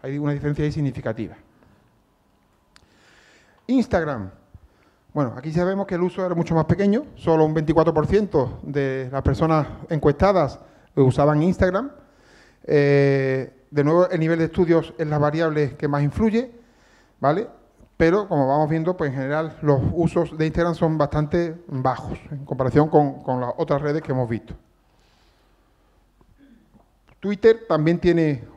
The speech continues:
un uso bajo en, este, en el grupo de los mayores, solo un dieciséis coma dos por ciento en global usaban. De nuevo, nivel de estudios, la variable más discriminante, la que in-, influye más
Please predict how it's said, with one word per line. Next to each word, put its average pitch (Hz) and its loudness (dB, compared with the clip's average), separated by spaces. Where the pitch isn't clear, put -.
un 165 0
uso 151 0
bajo 220 4
en, 190 2
este, 147 0
en 165 -4
el 143 0
grupo 160 4
de 151 4
los 139 0
mayores, 180 0
solo 165 -2
un 156 -2
dieciséis 156 -4
coma 160 -4
dos 156 -2
por 160 2
ciento 151 -6
en 151 -8
global 156 -2
usaban. 202 0
De 170 -2
nuevo, 160 4
nivel 160 0
de 156 0
estudios, 160 -2
la 147 -2
variable 151 -8
más 147 -4
discriminante, 156 0
la 185 0
que 135 -2
in-, 143 -8
influye 151 2
más 151 2